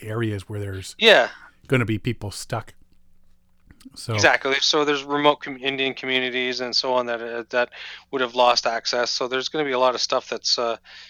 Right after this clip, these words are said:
Speaker 2: over the next several months to, uh, kind of recover the area.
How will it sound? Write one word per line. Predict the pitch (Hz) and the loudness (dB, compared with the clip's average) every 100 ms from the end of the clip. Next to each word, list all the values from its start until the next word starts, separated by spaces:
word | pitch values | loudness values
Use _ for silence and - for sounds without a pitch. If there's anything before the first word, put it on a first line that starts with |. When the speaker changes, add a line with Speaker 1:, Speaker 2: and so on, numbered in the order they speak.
| _ | _
Speaker 2:
over | 131 127 123 | -4 -4 -2
the | 123 | 0
next | 127 - - - - - | 2 4 2 2 0 2
several | 143 123 117 | 2 2 0
months | 113 123 123 | 2 2 2
to, | - - 117 117 | -4 -6 -6 -2
uh, | 113 113 | 0 0
kind | - 127 | -2 -2
of | 120 | -2
recover | 113 139 120 110 | -2 0 0 -4
the | |
area. | 107 117 120 107 | 0 0 2 -2